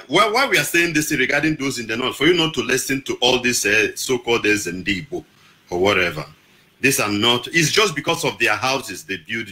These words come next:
there. Just because of their houses. And they don't know how it's going to be. Even here on Radio Biafra,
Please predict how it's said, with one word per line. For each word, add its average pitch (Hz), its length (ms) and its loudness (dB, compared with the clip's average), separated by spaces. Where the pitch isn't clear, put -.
there. 98 200 -4
Just 139 220 0
because 123 300 -2
of 80 120 -6
their 95 160 0
houses. 113 640 -2
And 98 140 -4
they 101 100 2
don't 117 200 2
know 117 100 2
how 113 160 2
it's 90 160 -2
going 107 220 -4
to 98 100 -6
be. 92 340 -4
Even 214 380 -2
here 165 360 2
on 120 160 -2
Radio 123 320 2
Biafra, 104 600 0